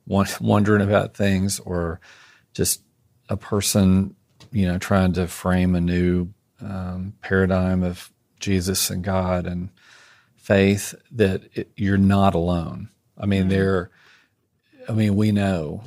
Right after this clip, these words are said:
Speaker 1: there are just scores of people that have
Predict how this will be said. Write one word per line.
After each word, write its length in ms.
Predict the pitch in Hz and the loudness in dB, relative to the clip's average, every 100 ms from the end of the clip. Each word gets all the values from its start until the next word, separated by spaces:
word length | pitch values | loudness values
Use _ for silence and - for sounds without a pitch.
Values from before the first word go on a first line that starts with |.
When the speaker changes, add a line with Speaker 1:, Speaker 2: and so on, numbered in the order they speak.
| - | -2
Speaker 1:
there 240 | 98 90 | 0 0
are 80 | 85 | -2
just 260 | 87 90 - | -4 -4 -4
scores 800 | - 101 98 95 82 78 - - | -4 0 4 4 2 -4 -6 -8
of 520 | 113 92 90 95 - _ _ _ _ _ _ _ | -8 -6 -6 -10 -14 _ _ _ _ _ _ _
people 560 | - 104 98 107 104 104 | -2 0 2 4 4 4
that 240 | - 90 | 2 0
have 440 | 92 87 90 - | 0 -4 -8 -20